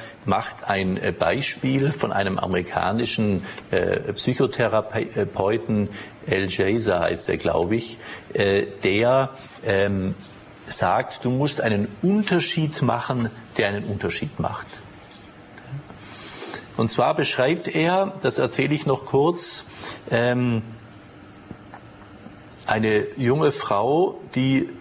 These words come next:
berufstätig ist und gegenüber im Schreibtisch einen Mann hat, bisschen älter als sie, nicht viel, der sie mobbt und sich immer über sie lustig macht. Sie leidet seit Kindheit an, an einer Zahnlücke.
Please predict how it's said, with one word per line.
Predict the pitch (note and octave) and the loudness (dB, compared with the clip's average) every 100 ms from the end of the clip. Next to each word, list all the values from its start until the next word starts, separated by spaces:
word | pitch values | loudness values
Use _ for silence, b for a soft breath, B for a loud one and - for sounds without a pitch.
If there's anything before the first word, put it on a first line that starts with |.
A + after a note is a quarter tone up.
| - | -2
berufstätig | A#2 G#2 D#3+ - - D#3+ D#3+ E3 - | 2 4 2 2 2 2 2 0 2
ist | F3+ F3 - | 2 0 0
und | C#3 C3+ - - - - - - - - - - | 2 2 0 -6 -12 -20 -20 -20 -20 -20 -20 -2
gegenüber | B2+ A#2 - D3+ E3 D#3 | 0 0 2 2 4 2
im | A#2 | 0
Schreibtisch | - G#2 B2 - E3 D3+ - | 0 0 0 0 -2 0 0
einen | A#2 A#2 A2 | 0 2 2
Mann | G2+ C3+ D3+ | 2 2 0
hat, | E3 E3+ - - - | 0 0 -6 -10 -4
bisschen | B2+ - B2+ | -2 2 0
älter | B2 C#3 C3+ C#3+ | 2 0 0 0
als | C3+ - | 0 -2
sie, | C#3 | 0
nicht | A#2+ G#2+ | 0 0
viel, | - B2+ D#3+ E3+ E3+ B B B B - | 0 2 4 2 0 B B B B -2
der | A2+ A2+ C#3+ | 2 4 4
sie | C#3 - A2 | 2 0 2
mobbt | G2 D3+ - - - - | 4 2 -2 -8 -8 -2
und | C3 C3+ B2+ - | 0 2 0 -4
sich | - - B2+ | -2 0 0
immer | C3 B2 | 2 2
über | - A#2 | 2 2
sie | A2+ A2 | 2 2
lustig | F#2+ - - - | 0 -2 -4 -2
macht. | E3+ - - - - - - B B B | -2 -4 -10 -16 -18 -20 -20 B B B
Sie | - - D3 | -4 2 4
leidet | C3+ C#3+ E3+ D#3+ | 4 4 2 0
seit | - C3 A2+ | 0 0 0
Kindheit | - F3 G#3+ - A2 A2 - | 0 0 2 2 2 0 0
an, | G2+ C3+ E3 | -2 0 0
an | B2 | -2
einer | A#2+ A#2 A2 | 0 2 0
Zahnlücke. | - - A#2 B2+ G#2 G2 - F2+ | 0 0 2 2 0 0 0 -2